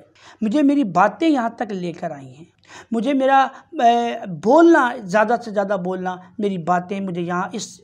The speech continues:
इस मकाम तक ले आई हैं। वो बड़ा हैरान होता है और जब हैरान होता है तो जाके दरबार, बादशाह के दरबार में जाके बताता है उस खोपड़ी की सारी कहानी,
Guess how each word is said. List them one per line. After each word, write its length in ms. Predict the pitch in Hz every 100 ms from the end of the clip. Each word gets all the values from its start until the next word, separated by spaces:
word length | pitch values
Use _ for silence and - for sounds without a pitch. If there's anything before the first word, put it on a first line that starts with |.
| _ _ -
इस 200 | 220 -
मकाम 420 | 214 196 226 269
तक 160 | 254 214
ले 200 | 180 165
आई 160 | 151 131
हैं। 220 | 110 - _ - - -
वो 80 | 208
बड़ा 200 | 214 294
हैरान 500 | 233 233 226 277 320
होता 260 | 226 -
है 200 | 196 214 240 - -
और 60 |
जब 200 | 196 220
हैरान 400 | 185 180 214 311
होता 260 | 285 - 233
है 200 | 214 247 - -
तो 80 | 269
जाके 400 | 180 220 247 302
दरबार, 420 | 208 190 202 240
बादशाह 440 | 202 190 196 262
के 80 | 269
दरबार 400 | 202 190 185 233
में 80 | 269
जाके 220 | 233 208
बताता 440 | 208 180 190 180 240
है 140 | 220
उस 200 | 285 247
खोपड़ी 420 | - 196 208 254
की 100 | 247
सारी 340 | 226 - 302 302
कहानी, 380 | 233 185 220